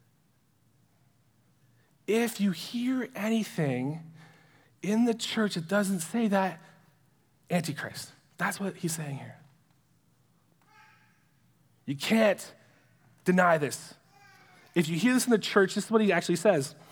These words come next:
"If anyone comes to you and does not bring this teaching, do not take them into your house or welcome them. Anyone who welcomes them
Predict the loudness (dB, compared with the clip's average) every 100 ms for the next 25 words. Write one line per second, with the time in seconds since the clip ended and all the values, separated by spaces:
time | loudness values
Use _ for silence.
0 | -20 -20 -20 -20 -20 -20 -20 _ _ _
1 | _ _ _ -12 -2 4 6 6 6 6
2 | 6 4 0 0 4 4 4 2 4 2
3 | 2 2 4 2 0 0 -2 0 0 0
4 | -6 -14 -20 -20 _ _ _ -20 -4 2
5 | 4 2 0 0 2 2 2 2 2 2
6 | 2 4 2 2 -2 -8 -16 -20 _ -4
7 | 2 4 2 0 -2 -4 -10 -16 _ _
8 | _ _ _ _ _ _ _ 2 4 6
9 | 4 6 4 4 2 4 2 2 0